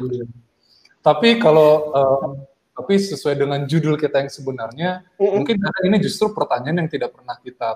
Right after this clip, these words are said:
Speaker 1: pikirkan kali justru ya,
Speaker 2: Mm.
Speaker 1: atau nggak pernah ditanyakan. Kayak, "Indonesia aja udah merdeka, kamu kapan?" gitu. Nah, Indonesia sendiri sebuah negara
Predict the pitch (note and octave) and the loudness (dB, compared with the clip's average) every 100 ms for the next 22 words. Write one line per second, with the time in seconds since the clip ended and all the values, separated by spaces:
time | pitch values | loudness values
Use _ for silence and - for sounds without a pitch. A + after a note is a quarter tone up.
0 | - - B2+ B2+ C#3+ C3+ B2+ A2+ G#2+ G#2 | -10 -14 -12 -6 -2 -2 -2 -4 -6 -12
1 | - - G#2 G#2 - D3+ D3+ A#2+ B2 _ | -20 -20 -20 -20 -8 -6 -2 -2 -2 _
2 | B2 B2 B2 A#2 A2+ A2 A2+ G#2 _ _ | -10 -8 -2 -2 -2 -8 -10 -12 _ _
3 | _ _ - A#2 B2+ B2 B2 A#2+ A#2+ D3 | _ _ -2 0 0 2 2 2 0 2
4 | A#2+ A2+ D3+ D3+ C3 A#2 G#2+ - D3 - | 2 4 4 4 2 0 -4 0 0 0
5 | A#2 C3+ A#2+ G#2+ - A2+ A2 G#2 _ _ | -4 -4 -8 -10 -6 -6 -6 -14 _ _
6 | _ _ _ _ A#2+ A#2 - - B2 C3+ | _ _ _ _ -4 -4 -10 -6 0 2
7 | C#3 D3 C3+ C3 C3 E3+ G#3 G3+ C3 C3 | 4 2 2 2 4 6 4 2 2 2
8 | C3 C3+ B2+ A2 A2+ D#3 | 2 -2 0 0 2 2